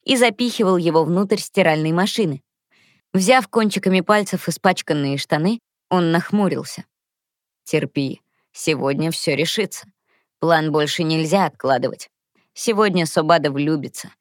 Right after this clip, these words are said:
Я заставлю её", снова и снова обещал себе Чхве Джин Хёк, стискивая бельё в руках. "Сколько же времени прошло?" Сотрудница открыла дверь прачечной.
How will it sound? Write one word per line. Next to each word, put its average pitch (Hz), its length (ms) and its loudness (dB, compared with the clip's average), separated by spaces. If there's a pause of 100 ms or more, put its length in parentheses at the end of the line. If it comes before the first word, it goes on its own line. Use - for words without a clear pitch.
(260)
Я 143 240 0
заставлю 143 600 -2
её", 139 260 -6 (540)
снова 151 480 -2
и 131 80 -4
снова 175 440 0
обещал 147 440 0
себе 165 280 -4
Чхве 131 380 -6
Джин 170 260 -4
Хёк, - 300 -4 (240)
стискивая 180 720 0
бельё 139 360 0
в 143 60 -4
руках. - 400 -4 (680)
"Сколько - 460 0
же 214 160 2
времени 202 380 2
прошло?" 170 460 -2 (680)
Сотрудница 220 800 0
открыла 196 420 0
дверь 156 280 0
прачечной. 151 640 -4